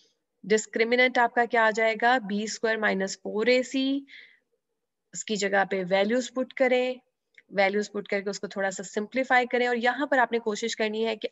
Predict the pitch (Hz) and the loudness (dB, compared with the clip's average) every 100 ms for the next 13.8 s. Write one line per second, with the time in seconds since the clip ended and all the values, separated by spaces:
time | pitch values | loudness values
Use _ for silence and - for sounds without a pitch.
0 | - 196 202 - 240 240 - - - - | -2 -2 -2 2 2 0 -10 -18 -12 -4
1 | 202 226 190 185 185 247 240 226 220 240 | -2 0 0 0 -2 -2 0 2 2 0
2 | - _ _ - 226 220 - 220 214 240 | -4 _ _ 0 0 0 2 2 4 0
3 | 233 - - 196 180 175 160 170 - _ | 0 -4 2 2 2 -2 -2 -4 -6 _
4 | _ _ - 220 220 202 - 233 240 233 | _ _ 0 2 2 0 0 0 0 0
5 | 240 233 202 226 233 233 247 208 214 208 | -2 0 0 0 0 -2 2 2 2 -2
6 | - 208 202 202 202 208 208 233 220 254 | -2 0 0 0 2 0 0 -6 0 -2
7 | 247 247 233 240 _ _ _ - 214 214 | 0 -2 0 -2 _ _ _ 0 0 0
8 | - 233 240 240 240 - 247 233 233 - | 2 2 2 0 -8 -4 2 2 0 -6
9 | - - 214 202 208 202 196 196 196 196 | -20 -4 -2 0 2 2 2 0 -2 -4
10 | - 185 175 170 160 139 _ _ - 196 | -2 -4 -2 -6 -6 -8 _ _ -8 2
11 | 220 240 302 294 269 262 247 247 233 220 | 2 2 0 2 0 2 -2 0 -2 -2
12 | 208 208 - 208 208 208 226 214 220 220 | -2 -2 0 0 0 -4 -6 0 -2 0
13 | 220 214 220 208 208 - 196 202 | -8 -6 -8 -4 -4 -4 -4 -4